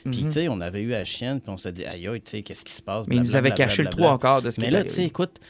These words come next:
Speaker 1: t'arrives, là, il y a, il y a deux scènes qui m'ont marqué particulièrement. Une première scène, euh, au tout début de la série, où ça a chié. Il y en a qui essaient de camoufler ça. Il y en a d'autres qui savent que ça dérape. Et là, tu vois juste le nuage qui se dirige vers la ville.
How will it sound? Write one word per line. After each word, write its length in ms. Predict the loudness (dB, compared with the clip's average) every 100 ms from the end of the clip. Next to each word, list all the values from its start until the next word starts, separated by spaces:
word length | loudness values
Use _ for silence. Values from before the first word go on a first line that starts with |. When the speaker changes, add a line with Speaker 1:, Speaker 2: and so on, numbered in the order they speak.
| -14 -2
Speaker 1:
t'arrives, 360 | 0 0 0
là, 120 | 0 0
il 80 |
y 80 | -2
a, 60 | -4
il 400 | -6 -8 -8 -2
y 80 | 0
a 40 | 4
deux 220 | 4 4
scènes 280 | 2 0 0
qui 120 | -2
m'ont 160 | 0 0
marqué 380 | -2 -6 -8
particulièrement. 1040 | -8 -8 -10 -10 -4 -2 0 0 0 -2 -4 -10 _
Une 160 | -2 0
première 460 | 2 2 2 2 -2
scène, 520 | -4 -2 0 -2 -4 -6
euh, 260 | -4 -4 -2
au 180 | -2
tout 220 | -2 0 4
début 280 | 4 2
de 60 | 0
la 120 | 0
série, 520 | -2 -4 -4 -4 -6 -8 -20 _
où 240 | 2 2 0 _ _ _ _ _
ça 260 | -4 0 0
a 60 | 0
chié. 460 | -2 -2 -4 -6 -10 _
Il 40 | 0
y 60 |
en 80 | 2
a 80 | 0
qui 220 | -2 -10
essaient 180 | -8 -6
de 80 | -6
camoufler 420 | -6 -8 -8 -10
ça. 160 | -6 -4
Il 60 |
y 40 | -2
en 40 |
a 60 | -2
d'autres 200 | -2 -4
qui 80 | -6
savent 180 | -6 -6
que 120 | -8
ça 180 | -8 -8
dérape. 420 | -6 -6 -8 -14 -20 -2
Et 180 | 2 2
là, 300 | 2 0 -4 _ _ -20 -20 -6
tu 100 | -2
vois 140 | -2
juste 280 | -2 -4 -4
le 120 | -4
nuage 420 | -2 -4 -4 -8
qui 140 | -10 -10
se 60 |
dirige 300 | -8 -8 -6
vers 160 | -6 -8
la 120 | -8
ville. 160 | -12